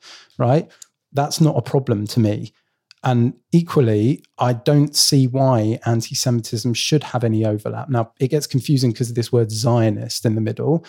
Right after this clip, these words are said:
Um, you've had Marlon Solomon on your show before, who runs this one-man show about conspiracy theories, who does a good kind of simple explainer about Zionism. Basically, Zionism is, is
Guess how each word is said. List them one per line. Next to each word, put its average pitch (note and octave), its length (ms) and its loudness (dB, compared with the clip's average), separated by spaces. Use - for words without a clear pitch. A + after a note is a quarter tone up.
Um, A2 360 0
you've A2+ 140 0
had A#2+ 140 0
Marlon A2+ 380 2
Solomon G#2+ 540 -2
on A2 140 0
your G#2+ 140 -2
show A2 200 0
before, A2 440 -6
who G#2 220 -4
runs A2+ 220 -2
this - 140 -8
one-man G#2 320 0
show - 140 -4
about A2 220 -4
conspiracy - 460 -6
theories, A#2 340 -8
who A2+ 60 -6
does A#2+ 200 0
a B2 40 -2
good B2 260 0
kind A2+ 140 0
of G#2 80 -2
simple B2+ 400 0
explainer A#2+ 840 0
about A#2 340 -4
Zionism. B2 520 0
Basically, G#2+ 640 -2
Zionism A#2 580 0
is, G#2+ 240 -4
is G#2+ 220 -6